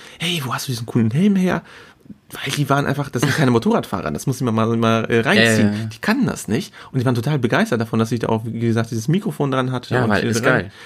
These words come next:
Speaker 1: Ja.
Speaker 2: Kannst schön
Speaker 1: Äh,
Speaker 2: Radio hören, Hörbuch.
Speaker 1: Ja, ja, ja, ja, total geil. Und,
Speaker 2: Ja,
Speaker 1: äh,
Speaker 2: ja.
Speaker 1: das war für die einfach total neu und, äh, ja, interessant, dass einfach, dass ich so einen Helm anhatte und, äh, auf hatte man nicht. Und,
Speaker 2: Ja.
Speaker 1: äh, ja, das war, war ganz geil. Ähm, genau.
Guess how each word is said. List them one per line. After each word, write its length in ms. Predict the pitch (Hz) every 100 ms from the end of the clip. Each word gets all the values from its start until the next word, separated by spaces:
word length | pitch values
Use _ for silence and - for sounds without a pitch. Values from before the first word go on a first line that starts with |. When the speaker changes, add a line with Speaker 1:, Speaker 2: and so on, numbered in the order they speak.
| - -
Speaker 1:
Ja. 320 | 143 202 -
Speaker 2:
Kannst 180 | - -
schön 100 | -
Speaker 1:
Äh, 60 | 131
Speaker 2:
Radio 200 | 131 123
hören, 260 | 131 131
Hörbuch. 360 | 113 120 143 143 -
Speaker 1:
Ja, 280 | 123 170 151 165 175
ja, 140 | 202
ja, 200 | 202 -
ja, 160 | 175 139
total 260 | 131 202
geil. 180 | 196 143 - -
Und, 200 | 143 147
Speaker 2:
Ja, 60 | -
Speaker 1:
äh, 180 | 143 147
Speaker 2:
ja. 60 |
Speaker 1:
das 140 | 139 127
war 100 | 170
für 100 | 156
die 120 | 147
einfach 160 | 147 139
total 280 | 143 139 127
neu 280 | 135 139 185 -
und, 200 | 135 127
äh, 840 | 131 131 131 127 127 127 123 123 120 _ - - _ -
ja, 200 | 147 113
interessant, 840 | - - 120 156 147 160 196 - _ -
dass 200 | 123 120
einfach, 260 | 131 120
dass 160 | - 120
ich 120 | 120
so 60 | 123
einen 100 | 127
Helm 180 | 165
anhatte 360 | - 113 117 170
und, 260 | - 117 -
äh, 300 | 120 117 117 -
auf 200 | 135 127
hatte 140 | 113
man 140 | 110
nicht. 220 | 165 170 -
Und, 300 | 123 104 -
Speaker 2:
Ja. 300 | 120 110 113
Speaker 1:
äh, 80 | -
ja, 160 | 139
das 180 | 113 113
war, 400 | 120 120 123 120
war 140 | 117
ganz 180 | 113 113
geil. 200 | - - - - - - -
Ähm, 540 | 139 139 135 131 131 - _ _ -
genau. 180 | 135